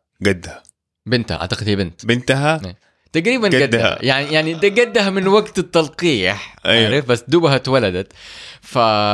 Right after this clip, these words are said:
Speaker 2: فهذا هو الشيء الغريب، لأنه هذه أطول مدة فعليا بشر اتجمد فيها. يعني الجنين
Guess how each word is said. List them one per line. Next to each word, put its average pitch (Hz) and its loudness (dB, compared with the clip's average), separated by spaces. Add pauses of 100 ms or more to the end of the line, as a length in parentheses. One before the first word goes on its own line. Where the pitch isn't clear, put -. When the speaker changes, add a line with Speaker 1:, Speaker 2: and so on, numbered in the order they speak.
(140)
Speaker 2:
فهذا 170 0
هو 170 4
الشيء 143 2
الغريب، 110 0
لأنه 135 2
هذه 147 2
أطول 139 -2
مدة 127 -4 (340)
فعليا 156 0 (540)
بشر 156 0
اتجمد 120 0
فيها. 85 -4 (720)
يعني 95 -4 (100)
الجنين 143 2